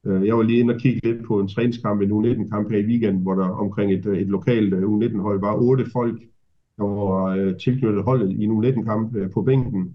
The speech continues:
af alle mulige forskellige roller. Så det er jo, der er sket, øh, utrolig mange ting siden, og det er altid charmerende, det der. Altså, jeg har det også sådan lidt, at, øh, det er jo det, engelsk fodbold kan det her, og kunne dengang. Og det der med at gå ind igennem de der turnstiles, øh, som kan være svære at komme igennem og opleve, øh,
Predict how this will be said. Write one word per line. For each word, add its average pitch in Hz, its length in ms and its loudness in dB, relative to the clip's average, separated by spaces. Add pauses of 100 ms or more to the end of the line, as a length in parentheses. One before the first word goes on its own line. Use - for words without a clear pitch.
af 104 100 -2
alle 123 140 2
mulige 120 180 2
forskellige 110 380 0
roller. 107 320 0 (600)
Så 104 120 -4
det 113 80 0
er 113 40 2
jo, 107 340 2
der 110 60 -2
er 110 120 -4
sket, 120 380 2
øh, 104 160 0
utrolig 113 360 0
mange 107 200 0
ting 120 260 0
siden, 120 280 0
og 104 80 0
det 117 100 2
er 117 40 2
altid - 200 -2
charmerende, 127 480 2
det 101 120 -2
der. 104 180 0
Altså, 98 260 -4
jeg 135 80 0
har 147 80 6
det 247 80 4
også - 80 0
sådan 139 140 2 (100)
lidt, 143 120 -6 (680)
at, 104 240 -4
øh, 101 320 2 (540)
det 139 60 2
er 135 40 2
jo 131 60 0
det, 156 180 2
engelsk 160 200 2
fodbold 135 320 0
kan 143 220 0
det 90 120 -4
her, 92 120 -4
og 92 260 -8
kunne 147 300 2
dengang. 87 380 -6 (640)
Og 98 60 -6
det 131 100 2
der 131 100 2
med 131 120 2
at 120 180 0
gå 139 60 -2
ind 156 180 2
igennem 101 240 -2
de 113 100 -2
der 101 260 0
turnstiles, 98 760 -2 (560)
øh, 98 640 -2
som 107 200 -2
kan 110 120 0
være 110 100 0
svære 131 180 0
at 135 80 2
komme 113 200 0
igennem 117 340 0
og 95 120 -6
opleve, 110 500 0
øh, 101 220 0